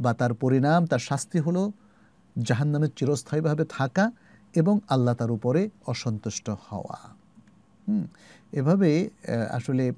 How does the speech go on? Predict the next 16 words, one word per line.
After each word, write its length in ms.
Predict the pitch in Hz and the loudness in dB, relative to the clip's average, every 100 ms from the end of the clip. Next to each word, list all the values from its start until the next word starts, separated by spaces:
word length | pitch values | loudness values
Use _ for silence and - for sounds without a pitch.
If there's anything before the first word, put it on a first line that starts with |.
| - - - _ _ | -8 -20 -20 _ _
আহ, 160 | - 123 | -8 -6
কোরআনে 360 | 135 120 139 | -2 -2 0
হাদিসে 300 | 131 135 123 | 0 -2 -2
বহু 360 | 120 113 131 214 | -2 2 6 8
জায়গায় 580 | 175 143 123 127 120 - - _ _ _ _ _ - | 8 6 6 4 4 0 -12 _ _ _ _ _ 0
আল্লাহর 400 | 123 117 113 107 | 2 2 0 -2
এই 100 | - | -6
অসন্তুষ্টির 800 | 131 127 - 156 131 127 - 123 - | -6 -6 -4 -6 -4 -8 -6 -10 -6
কথাটা 560 | 107 120 110 156 190 - _ - - - | -6 -6 -6 -4 -6 -8 _ -20 -20 -2
এসেছে। 520 | 180 - 113 - - - _ _ - - - - _ - - | 0 0 -6 -10 -12 -18 _ _ -20 -20 -20 -20 _ -18 -8
ছয় 200 | - 214 | 0 2
নম্বর 280 | 269 247 | 4 2
হচ্ছে 480 | 143 127 - 117 120 - - _ _ _ _ _ _ _ _ _ _ _ _ _ _ _ _ - - _ - _ 156 | 2 0 0 2 2 -2 -14 _ _ _ _ _ _ _ _ _ _ _ _ _ _ _ _ -20 -20 _ -20 _ 2
যদি 220 | 190 214 | 6 8
বলা 240 | 170 170 | 8 8
হয় 300 | 147 135 131 | 6 4 2